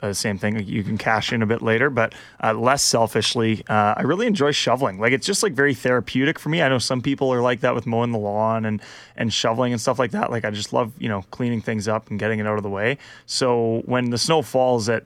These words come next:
my old apartment, I would, you know, do my little walk, which takes, like, two and a half minutes. And then I just kinda go down the, the bigger sidewalk and, until I kinda get tired or run out of time and have to do something else. Um,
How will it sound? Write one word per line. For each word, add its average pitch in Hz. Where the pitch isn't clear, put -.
my 110
old 131
apartment, 104
I 117
would, 107
you -
know, 110
do 117
my 120
little 113
walk, 101
which 107
takes, -
like, 101
two 120
and 107
a 98
half 107
minutes. 107
And 127
then 175
I 190
just 139
kinda 135
go 127
down 123
the, 101
the 113
bigger 123
sidewalk 131
and, 107
until 113
I 107
kinda 110
get 104
tired 113
or 101
run 110
out 104
of 98
time 117
and 110
have 107
to -
do 107
something 107
else. 113
Um, 104